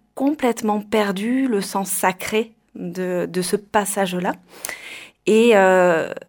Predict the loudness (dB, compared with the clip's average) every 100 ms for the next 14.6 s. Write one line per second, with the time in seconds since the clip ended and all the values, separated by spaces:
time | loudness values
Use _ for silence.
0 | _ 0 2 4 2 2 0 -2 -4 0
1 | 0 -2 -8 -10 -8 -4 -2 -2 -2 -4
2 | -2 -4 -2 0 0 -2 -2 0 2 2
3 | 0 4 6 4 2 -12 _ _ _ _
4 | -14 -14 -20 _ 0 2 4 2 2 0
5 | 2 2 2 0 -4 -8 -6 -4 -2 -2
6 | -2 -4 -6 0 2 2 0 -6 -4 -8
7 | -4 -4 0 2 4 4 2 0 0 0
8 | -4 -16 0 4 4 2 -2 -4 -4 -4
9 | -8 -12 _ -20 -20 -20 -10 -2 2 4
10 | 2 0 0 0 -2 0 0 0 -8 -10
11 | -12 -6 0 4 4 4 2 -4 -6 0
12 | 4 6 4 0 -8 -8 -6 -6 -8 -4
13 | -6 -6 -16 -20 -20 -20 -16 0 4 6
14 | 6 6 4 2 -2 -4